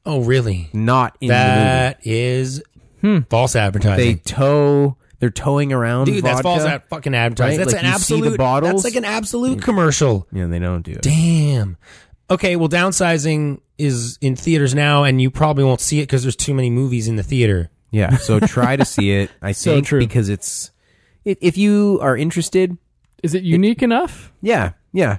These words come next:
Speaker 2: It's,
Speaker 3: All right.
Speaker 2: it, it's entertaining, and the idea is unique, and I think it's worth checking out if you're interested. Um, but if you're not down with, it's, it's, you know, a little bit of suspension of disbelief,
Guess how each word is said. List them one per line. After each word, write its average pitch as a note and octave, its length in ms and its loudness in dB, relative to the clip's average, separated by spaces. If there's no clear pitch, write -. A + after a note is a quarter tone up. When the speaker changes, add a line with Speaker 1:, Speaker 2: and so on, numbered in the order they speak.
Speaker 2:
It's, - 260 0
Speaker 3:
All A2+ 80 -4
right. G#2+ 80 0
Speaker 2:
it, E3 120 0
it's D#3 180 -2
entertaining, E3+ 680 0
and C#3 160 -2
the C3+ 80 2
idea C3+ 420 0
is B2 300 -2
unique, A#2+ 420 -2
and A2+ 260 -2
I B2 120 0
think B2+ 180 0
it's B2 160 -2
worth A#2 260 2
checking A2+ 380 -2
out G2+ 180 0
if G2 140 -4
you're F#2+ 120 -2
interested. G#2 500 -2
Um, F#2 480 0
but G2 180 2
if F#2+ 160 0
you're F#2 460 2
not G2+ 300 2
down F#2 400 0
with, F2 380 -4
it's, - 200 -4
it's, G2+ 180 -8
you G2+ 160 -2
know, F#2 240 2
a B1 160 -8
little G2+ 240 2
bit F#2 140 4
of F2+ 100 4
suspension F#2 540 0
of E2+ 100 0
disbelief, F2+ 640 -2